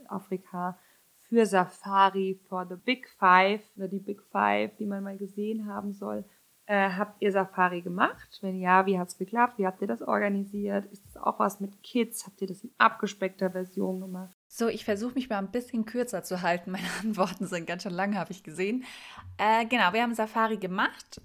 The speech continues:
Speaker 2: Das war total toll, dass wir das machen konnten. Das ist natürlich für eine Südafrika-Reise, glaube ich, steht das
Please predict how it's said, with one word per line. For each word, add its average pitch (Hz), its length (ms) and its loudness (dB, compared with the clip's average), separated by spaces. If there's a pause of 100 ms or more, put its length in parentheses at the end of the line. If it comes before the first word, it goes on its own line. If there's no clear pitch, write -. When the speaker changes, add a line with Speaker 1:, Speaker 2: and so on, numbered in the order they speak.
(100)
Speaker 2:
Das 190 220 -12
war 185 240 -4
total 196 300 -8
toll, 226 260 0
dass 208 180 -2
wir 196 140 -6
das 190 240 -8
machen 202 420 -6
konnten. 202 380 -4
Das 180 160 -12
ist 180 160 -14
natürlich 175 420 -12
für 170 380 -8 (320)
eine 170 80 -10
Südafrika-Reise, 170 1300 -2
glaube 160 280 -4
ich, - 160 -14
steht - 220 -12
das 165 100 -8